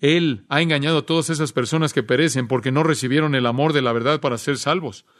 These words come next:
Lo que sucede es que el mundo lo acepta. El mundo lo acepta. Recuerde, examinemos Daniel ocho, lo cual describió algo de su llegada al poder. Describimos la semana pasada en Daniel once, lo cual también lleva a lo mismo.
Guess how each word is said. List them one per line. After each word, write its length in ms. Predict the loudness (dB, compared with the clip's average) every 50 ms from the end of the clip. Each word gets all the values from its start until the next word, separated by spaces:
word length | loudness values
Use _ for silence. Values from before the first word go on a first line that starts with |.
| _ _ _ -20 -20 -16 _
Lo 180 | 0 2 2 2
que 140 | 2 0
sucede 460 | 0 0 -2 0 2 0 2 2 2 0
es 100 | 0 0
que 80 | -2
el 80 | -2 0
mundo 300 | 2 2 2 4 4 4
lo 100 | 4 2
acepta. 460 | 2 0 -2 -4 -4 -6 -8 -8 -8 _ _ _ _ _ _
El 120 | 0 2
mundo 240 | 4 4 4 4 4
lo 80 | 2 2
acepta. 440 | 2 0 -2 -2 -2 -4 -8 -8 -8 _ _ _ _ _ _ _ _
Recuerde, 480 | -2 -2 -2 2 2 2 2 2 2 0
examinemos 500 | -2 -2 -2 -2 -2 -2 0 0 0 0
Daniel 300 | 0 0 0 2 2 2
ocho, 380 | 2 2 0 -2 -2 -2 -2 -4 -8 -16 -20 -6 _
lo 120 | -2 0
cual 180 | 2 2 2 2
describió 560 | 0 -2 -2 -4 -2 0 2 2 2 2 0 0
algo 540 | 0 0 2 0 -2 -2 -2 -2 -2 -2 -4
de 200 | -2 0 0 0
su 320 | 0 0 0 2 2 2
llegada 320 | 2 2 2 4 4 2 2
al 100 | 0 -2
poder. 460 | -2 -2 0 0 -2 -2 -4 -10 _ _ _ _ _ _ _ _ _ _
Describimos 500 | 0 0 0 2 2 2 2 4 4 2
la 80 | 2 2
semana 260 | 0 0 0 0 0
pasada 300 | 0 -2 0 0 0 0
en 60 | 0
Daniel 280 | 0 0 0 0 0 0
once, 300 | 0 0 0 0 -2 0
lo 200 | 2 0 0 2
cual 200 | 2 0 0 2
también 420 | 0 -2 -2 -2 0 0 0 -2 -4 -8 -16 -20 -4
lleva 300 | 0 2 2 4 2 2
a 20 |
lo 140 | 2 0 0
mismo. 360 | -2 -2 -2 -4 -6 -10 -12